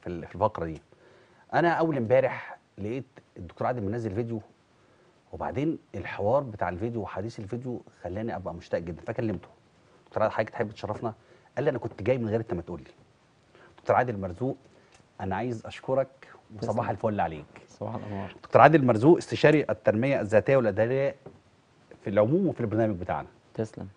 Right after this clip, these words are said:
Speaker 1: إيه بقى قصة الاكتئاب والفيديو؟ والفيديو بتاعك ده عمل قلبان جدًا، إيه القصة بقى؟
Speaker 2: <laughs>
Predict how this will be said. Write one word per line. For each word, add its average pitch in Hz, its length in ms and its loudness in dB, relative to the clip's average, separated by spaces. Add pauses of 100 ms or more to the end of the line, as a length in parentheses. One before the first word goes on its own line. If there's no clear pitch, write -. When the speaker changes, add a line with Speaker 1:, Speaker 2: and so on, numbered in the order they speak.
(260)
Speaker 1:
إيه 147 60 2
بقى 170 140 2
قصة - 320 -6
الاكتئاب 98 640 -4
والفيديو؟ 92 560 -6
والفيديو 127 240 -6
بتاعك 135 160 0
ده 113 120 -4
عمل 120 200 -6
قلبان 98 300 -6
جدًا، 92 380 -8
إيه 139 60 -6
القصة - 340 -8
بقى؟ - 180 -4
Speaker 2:
<laughs> 147 80 -2